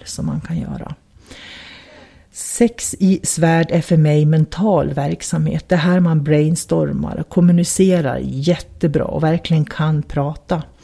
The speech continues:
Har du träffat en människa någon gång som du verkligen kan prata med allt om? Som du känner liksom att ert samtal bara flyter på? Det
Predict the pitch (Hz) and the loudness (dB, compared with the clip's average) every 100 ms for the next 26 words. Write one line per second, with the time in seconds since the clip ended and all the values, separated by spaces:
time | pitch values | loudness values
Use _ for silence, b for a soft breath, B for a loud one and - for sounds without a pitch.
0 | B B B B 185 190 208 208 - 208 | B B B B 2 2 2 0 6 6
1 | 170 160 175 - 156 156 156 151 143 156 | 8 6 2 2 2 4 4 2 0 0
2 | 147 143 147 175 151 143 - 139 147 147 | 2 2 2 0 2 0 0 -2 0 0
3 | 160 202 247 220 - - - - 139 - | 0 2 2 2 -2 -10 -8 -6 -6 -4
4 | 165 156 160 185 175 156 151 - 156 151 | 0 0 2 2 4 2 -2 -2 -2 0
5 | 156 170 170 - 156 170 180 175 147 151 | 0 0 0 -2 0 0 0 0 0 0
6 | 160 - 165 165 - - 240 - - - | -2 -2 -2 -2 -2 0 2 0 -4 -12
7 | B B B B 160 190 | B B B B 0 0